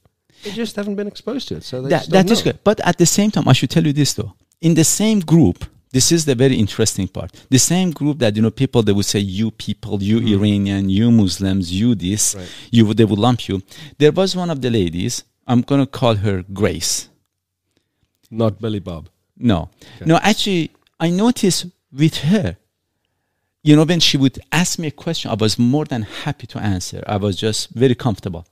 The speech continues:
Speaker 1: But, I mean, that's the thing. Ask
Speaker 2: But just
Speaker 1: the
Speaker 2: this,
Speaker 1: question, though.
Speaker 2: but listen
Speaker 1: Don't
Speaker 2: to this, though.
Speaker 1: assume.
Speaker 2: How she said it. She would say,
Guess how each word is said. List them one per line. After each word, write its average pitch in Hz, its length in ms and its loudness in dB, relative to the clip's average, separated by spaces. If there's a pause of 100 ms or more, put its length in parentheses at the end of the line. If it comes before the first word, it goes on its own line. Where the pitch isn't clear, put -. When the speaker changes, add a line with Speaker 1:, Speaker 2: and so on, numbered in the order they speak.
Speaker 1:
But, 359 140 -18 (160)
I 196 40 -8
mean, 214 120 4
that's 220 220 2
the 180 80 4
thing. 151 280 4
Ask 147 140 -2
Speaker 2:
But 165 80 4
just 190 160 2
Speaker 1:
the 190 60 -4
Speaker 2:
this, 190 140 2
Speaker 1:
question, 156 440 -6
though. 92 80 -10
Speaker 2:
but 160 120 2
listen 175 260 0
Speaker 1:
Don't - 20 -
Speaker 2:
to 196 80 -6
this, 170 160 0
though. 131 120 0
Speaker 1:
assume. 107 200 -8
Speaker 2:
How 190 380 -2
she 156 180 -2
said 123 280 0
it. - 140 -16 (400)
She - 140 2
would 190 160 0
say, 226 360 2